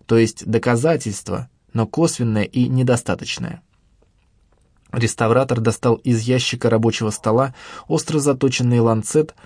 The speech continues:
соскоблил с картины немного краски и поместил её на предметное стекло микроскопа.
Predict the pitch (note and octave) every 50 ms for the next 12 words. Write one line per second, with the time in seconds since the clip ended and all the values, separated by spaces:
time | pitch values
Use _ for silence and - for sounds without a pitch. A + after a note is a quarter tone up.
0 | - _ _ _ _ _ _ _ - - - - - - - C#3 C3 C#3 D3 C#3+
1 | B2+ - - - - B2 A2+ - - B2+ B2 A#2+ A#2 A2+ G#2+ - B2+ B2 B2 A#2+
2 | A#2 A2+ G#2+ G#2 - - C3+ C#3+ C#3+ - - - B2+ B2+ - - _ _ - C3+
3 | C3 C3 B2+ B2 A#2+ A2+ - - D3+ D3 D3 C#3 C#3 C#3 C3+ C3 B2 - A#2+ A#2
4 | A2+ A2+ A2+ G#2+ - A2+ A2+ A2+ A2+ - - B2 A#2+ - A2+ G#2 G#2 G#2 - A2
5 | A2+ A2+ - - - B2+ B2+ - - B2 B2